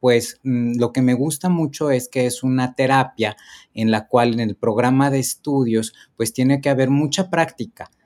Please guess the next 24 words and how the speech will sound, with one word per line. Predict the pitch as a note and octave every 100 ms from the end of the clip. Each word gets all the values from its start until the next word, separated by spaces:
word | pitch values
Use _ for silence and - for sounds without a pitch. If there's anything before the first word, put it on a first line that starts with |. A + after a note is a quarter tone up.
| _ _
Tiene | C3 D3 D#3+
que |
haber | D#3+ D#3
mucha | D3+ C#3 D3+
práctica, | - C3 C#3 C3+ C3 F#3 C#3+ C#3
tiene | B2 B2 B2
que |
haber | A#2+ A#2 A#2
mucha | A#2+ A#2+ B2 D#3
atención | D3+ B2 A2+ - A#2 A#2+
en | B2+
cuestión | A2 G#2 - A2 A2+
de | B2
los | A#2 -
pensamientos | A2 G2+ G#2 G#2 A2+ C3+ C#3 D3
de | B2
las | G#2+ G2+
per-, | - G#2+ -
de |
las | G#2 G#2
personas, | - F#2+ - A2+ B2
esos | C3 C3
pensamientos | B2 A2 A2 A2+ A2+ A2+ A2+ _ - -
disfuncionales. | A2 A#2 - A#2 A2+ A2 A2+ G#2+ G#2 G2+ G#2 D3 -